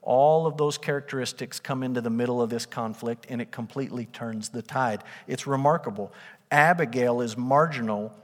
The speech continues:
because she's a woman in a man-dominated world. She's marginal, think about this, because she's weaponless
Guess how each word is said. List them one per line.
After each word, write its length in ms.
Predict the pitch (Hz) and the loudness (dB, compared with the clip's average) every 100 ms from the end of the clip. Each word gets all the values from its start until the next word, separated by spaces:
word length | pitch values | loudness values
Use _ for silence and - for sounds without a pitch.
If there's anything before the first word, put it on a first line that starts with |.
| _ | _
because 280 | - - 139 | -8 0 0
she's 240 | - 143 | 0 0
a 80 | 127 | 0
woman 500 | 120 139 170 143 127 | 2 4 4 4 0
in 200 | - 131 | -2 -2
a 120 | 120 | 0
man-dominated 1200 | 117 123 139 147 143 123 135 135 135 127 123 120 | 0 0 2 2 0 2 2 4 2 0 0 -2
world. 540 | 117 127 117 92 - - _ - - | -2 2 2 0 -8 -20 _ -20 -16
She's 320 | - 143 127 | -6 -4 -4
marginal, 720 | 139 143 160 202 175 127 113 | 0 6 8 6 2 0 0
think 260 | 110 190 196 | 0 0 2
about 300 | 180 160 - | 6 6 4
this, 240 | 170 135 | 0 0
because 360 | - 143 - 147 | 0 -8 -2 -2
she's 320 | - 143 123 | 0 -4 -6
weaponless 1040 | 117 123 165 208 160 131 113 127 - - | -10 6 8 8 4 0 -2 -2 -4 -8